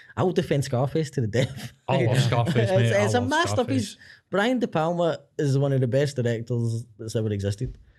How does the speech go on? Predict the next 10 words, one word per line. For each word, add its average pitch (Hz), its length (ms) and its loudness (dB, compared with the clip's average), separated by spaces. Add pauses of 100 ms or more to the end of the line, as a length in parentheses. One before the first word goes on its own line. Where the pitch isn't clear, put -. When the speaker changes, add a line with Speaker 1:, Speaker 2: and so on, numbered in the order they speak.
(1200)
Speaker 2:
It's - 80 -20
one 135 160 2
of 147 80 0
the 139 80 2
movies 117 320 2
that's, 113 160 -8 (500)
I 110 40 -10
think 113 280 -4
it's 117 120 -6
dated 120 600 -2